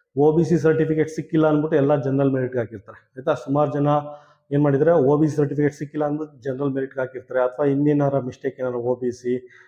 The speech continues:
ಅಥವಾ ಆ ಥರ ಏನಾರ ಮಿಸ್ಟೇಕ್ ಇದ್ರೆ ಅದನ್ನ ಕ್ಯಾಟಗರಿ ಚೇಂಜ್ ಮಾಡ್ಬೋದು. ಮತ್ತೆ ಒ ಬಿ ಸಿ ಸರ್ಟಿಫಿಕೇಟ್ ಯಾರ್ಯಾರು ಮಾಡ್ಸಿಲ್ಲ ಇನ್ನ ಟೈಮ್ ಇದೆ, ಆಯ್ತಾ? ಒಂದ್ ಸ್ವಲ್ಪ ಅಲ್ಲಿ ಹೋಗಿ ನಿಂತು ಒ ಬಿ ಸರ್ಟಿಫಿಕೇಟ್ ಮಾಡ್ಸಿ ಅಪ್ಲೈ ಮಾಡಿ. ಒಂದ್ ಎರಡು ಮಾರ್ಕ್ಸ್ ಹಿಂದೆ ಮುಂದೆ ಬಂದ್ರು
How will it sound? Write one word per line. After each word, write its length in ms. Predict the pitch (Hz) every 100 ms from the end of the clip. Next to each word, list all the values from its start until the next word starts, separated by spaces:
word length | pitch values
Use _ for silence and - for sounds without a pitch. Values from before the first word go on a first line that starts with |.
| _ 123
ಅಥವಾ 340 | 120 120 123 123 - - -
ಆ 100 | 127
ಥರ 180 | 127 135
ಏನಾರ 180 | 139 147
ಮಿಸ್ಟೇಕ್ 440 | 139 139 160 143
ಇದ್ರೆ 200 | 135 165
ಅದನ್ನ 360 | 226 139 143 165
ಕ್ಯಾಟಗರಿ 420 | 190 135 135 151
ಚೇಂಜ್ 300 | - 135 131
ಮಾಡ್ಬೋದು. 640 | 123 113 131 220 - _ -
ಮತ್ತೆ 160 | 143
ಒ 200 | 147 135
ಬಿ 100 | 151
ಸಿ 120 | 156 147
ಸರ್ಟಿಫಿಕೇಟ್ 380 | 143 147 147
ಯಾರ್ಯಾರು 360 | 135 131 143 139
ಮಾಡ್ಸಿಲ್ಲ 440 | 139 139 139 139
ಇನ್ನ 340 | 143 127 135 143
ಟೈಮ್ 360 | 139 131 135
ಇದೆ, 480 | 127 139 - _ _ _
ಆಯ್ತಾ? 400 | 127 123 175 - 127
ಒಂದ್ 100 | 123
ಸ್ವಲ್ಪ 300 | 131 127 131 120 104 - - _ _ -
ಅಲ್ಲಿ 140 | 113 123
ಹೋಗಿ 360 | 147 143 156
ನಿಂತು 720 | 123 131 151 175 208 190 - 123
ಒ 100 | 135
ಬಿ 80 | 147
ಸರ್ಟಿಫಿಕೇಟ್ 480 | 143 131 139 139
ಮಾಡ್ಸಿ 320 | 127 135 - 160
ಅಪ್ಲೈ 260 | 123 131
ಮಾಡಿ. 440 | 127 123 165 - -
ಒಂದ್ 140 | 120
ಎರಡು 140 | 123 135
ಮಾರ್ಕ್ಸ್ 260 | 143 139
ಹಿಂದೆ 180 | 135 143
ಮುಂದೆ 260 | 151 143 143
ಬಂದ್ರು 420 | 139 147 226